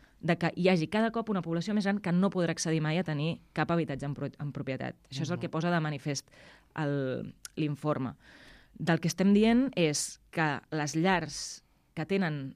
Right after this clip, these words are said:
Speaker 1: eh, habitatges sobrants i que són arrendadores tenen d'entrada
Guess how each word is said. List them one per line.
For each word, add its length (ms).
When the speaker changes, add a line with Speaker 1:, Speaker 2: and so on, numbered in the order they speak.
Speaker 1:
eh, 320
habitatges 480
sobrants 480
i 80
que 80
són 160
arrendadores 720
tenen 340
d'entrada 540